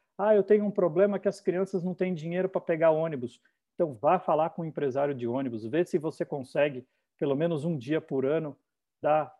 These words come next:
uma cobertura de ônibus gratuito pra gente poder vacinar o máximo de crianças que nós po-, possamos.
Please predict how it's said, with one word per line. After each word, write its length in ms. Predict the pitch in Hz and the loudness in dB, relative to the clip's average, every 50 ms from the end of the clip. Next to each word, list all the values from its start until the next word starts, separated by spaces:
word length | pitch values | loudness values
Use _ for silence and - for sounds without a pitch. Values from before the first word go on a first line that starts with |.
| _ | _
uma 200 | 156 139 131 127 | -6 -4 -4 -4
cobertura 600 | - - 139 131 135 123 123 - - 139 135 139 | -2 -4 -4 -2 -4 -4 -4 -6 -6 -4 -2 -4
de 140 | 123 113 123 | -2 -2 -2
ônibus 400 | 127 127 131 131 123 131 123 120 | -2 -2 -2 -4 -4 -6 -6 -4
gratuito 580 | 123 131 123 117 - - - 135 139 135 - _ | -2 0 0 0 -2 -4 -6 -4 -4 -6 -8 _
pra 140 | - 135 | -10 -10
gente 220 | 110 98 143 156 _ | -10 -10 -12 -14 _
poder 260 | - 156 123 120 131 | -10 -8 -4 -4 -4
vacinar 420 | 123 127 127 127 - - 127 131 | -4 -4 -8 -10 -10 -10 -8 -6
o 60 | 127 120 | -6 -4
máximo 420 | 117 123 123 120 - - 131 123 | -6 -6 -8 -10 -12 -12 -12 -12
de 80 | 113 117 | -12 -14
crianças 480 | - 127 113 117 117 113 - 131 117 | -14 -12 -12 -10 -12 -12 -14 -18 -18
que 120 | _ - 127 | _ -14 -12
nós 180 | 120 113 117 _ _ | -12 -12 -14 _ _
po-, 140 | - 135 113 _ _ _ _ _ _ _ _ _ _ _ | -16 -16 -16 _ _ _ _ _ _ _ _ _ _ _
possamos. 720 | - 131 - _ - 180 175 147 120 104 - _ _ _ | -8 -8 -6 _ 2 2 2 2 0 -6 -12 _ _ _